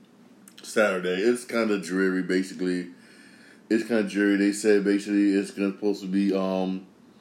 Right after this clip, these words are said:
they say, it, basically, it's supposed to be raining today, but I don't know. I really don't know. Hey, that's one job I, that's one job I wish I had, basically, is, is basically the job of, um, these, um, these weathermen.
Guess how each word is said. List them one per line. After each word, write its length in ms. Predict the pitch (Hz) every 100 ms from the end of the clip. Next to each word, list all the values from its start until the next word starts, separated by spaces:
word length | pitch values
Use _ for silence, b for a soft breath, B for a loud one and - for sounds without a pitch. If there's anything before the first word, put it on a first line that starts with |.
| B B B B B -
they 160 | 107
say, 260 | 107 113 110
it, 380 | 101 104 101 -
basically, 480 | 101 104 101 107 110
it's 180 | 104
supposed 300 | - 110 101
to 40 | 95
be 220 | 104 98 92
raining 320 | 85 98 98
today, 340 | 98 95 98 98
but 260 | 92 92
I 220 | 87 98 87
don't 100 | 80
know. 220 | 78 76 - B B B B B
I 100 | 90
really 140 | 98 95
don't 180 | 85
know. 160 | 90 85
Hey, 240 | 98 92
that's 300 | 87 117 120
one 200 | 113 120
job 260 | 113 113 104
I, 180 | 110 113
that's 160 | 117 98
one 200 | 110 104
job 220 | 107 107
I 60 |
wish 260 | 101 107 104
I 160 | 104 101
had, 220 | 104 92
basically, 640 | 107 101 - 104 107 101 B B B B
is, 520 | 101 104 98 - -
is 240 | 95 101 95
basically 360 | 101 98 101
the 40 | 90
job 260 | 104 101
of, 160 | 101 92
um, 220 | 95 95
these, 240 | 95 101
um, 480 | 95 92 92 90 85 - - B B B B B
these 140 | - 107
weathermen. 720 | 113 101 104 98 90 95 -